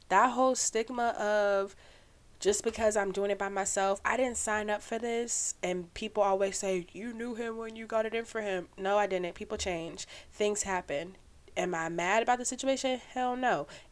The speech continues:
I feel like God knew what he was doing and it needed to happen the way that it happened. But at the end of the day, women, we don't need to be putting nobody down just because everybody's situation different. Because you got people out here that's married and miserable.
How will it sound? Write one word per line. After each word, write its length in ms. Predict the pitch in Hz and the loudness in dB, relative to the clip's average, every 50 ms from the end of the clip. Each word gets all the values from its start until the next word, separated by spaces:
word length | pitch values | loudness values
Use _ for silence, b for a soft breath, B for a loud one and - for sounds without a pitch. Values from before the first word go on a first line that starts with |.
| - - | -4 -2
I 80 | 196 | -2
feel 200 | 190 - - 208 | 0 4 4 4
like 240 | 202 208 196 190 190 | 4 4 2 2 2
God 260 | 190 202 214 214 214 | 2 2 4 4 2
knew 140 | 214 214 214 | 0 -2 -6
what 140 | 208 214 214 | -6 -8 -10
he 100 | 214 208 | -10 -12
was 180 | 196 196 190 | -12 -12 -10
doing 300 | 185 - 208 220 226 220 | -6 -4 -2 -2 -2 0
and 80 | 202 190 | 0 0
it 80 | 190 185 | 0 0
needed 180 | 190 202 202 | -2 -2 -2
to 60 | 196 | -2
happen 260 | 196 202 196 202 - 190 | -2 -4 -4 -4 -6 -6
the 80 | 190 | -4
way 140 | 190 190 190 | -2 -2 -2
that 120 | 190 185 | -2 -2
it 100 | 175 170 | -4 -4
happened. 300 | 185 196 190 202 - 202 | -6 -6 -6 -6 -6 -6
But 120 | 196 190 185 | -4 -4 -4
at 100 | 185 185 | -4 -2
the 60 | 196 | -4
end 140 | 202 208 208 | -2 -2 0
of 60 | 202 | 0
the 60 | 202 | 0
day, 180 | 196 214 214 208 | 0 0 0 0
women, 300 | 208 214 214 214 214 208 | 0 -2 -4 -4 -4 -4
we 80 | 220 | -2
don't 160 | 247 269 269 262 | -2 -2 0 -2
need 120 | 247 247 | -2 -6
to 60 | 233 | -6
be 120 | - 233 214 | -8 -10 -8
putting 260 | - 233 226 233 226 | -6 -4 -4 -4 -4
nobody 300 | 220 208 214 208 208 202 | -4 -2 -2 -2 -2 -2
down 280 | 190 196 208 214 208 | 0 0 0 0 0
just 160 | 202 208 - - | -2 -6 -8 -10
because 300 | - - 208 202 196 202 | -6 -4 -2 -2 0 0
everybody's 380 | 196 196 196 196 196 190 190 | 0 0 0 0 -2 -2 -2
situation 480 | - 202 - 202 185 185 190 - 180 165 | -6 -6 -4 -2 -2 -2 -2 -4 -6 -4
different. 340 | 170 190 214 - 190 185 190 B B B B B | -4 -4 -4 -4 -4 -6 -6 B B B B B
Because 280 | - - 240 220 208 | -2 2 2 2 4
you 80 | 247 269 | 4 2
got 160 | 277 240 214 | 2 0 0
people 200 | - 226 - 196 | -2 -2 0 2
out 100 | 196 202 | 2 2
here 180 | 208 208 208 196 | 2 0 0 0
that's 240 | 190 180 190 - 196 | 0 -2 -2 -2 -2
married 260 | 190 196 208 214 214 | 0 2 2 2 2
and 100 | 226 220 | 0 0
miserable. 460 | 196 180 175 170 160 160 151 165 170 | -2 -2 -2 -4 -8 -8 -10 -10 -10